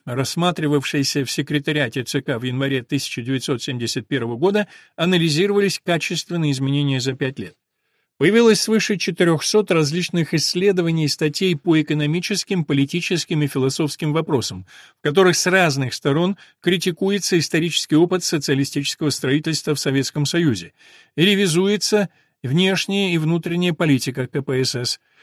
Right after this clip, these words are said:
выдвигаются различного рода программы оппозиционной деятельности. Вывод.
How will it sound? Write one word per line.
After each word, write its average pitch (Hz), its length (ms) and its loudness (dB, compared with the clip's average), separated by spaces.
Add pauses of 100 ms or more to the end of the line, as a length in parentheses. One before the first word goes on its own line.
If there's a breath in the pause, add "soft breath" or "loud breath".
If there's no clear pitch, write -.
(100)
выдвигаются 180 800 2
различного 156 560 0
рода 143 200 2
программы 143 520 0
оппозиционной 135 840 -2
деятельности. 113 720 -10 (480)
Вывод. 196 440 4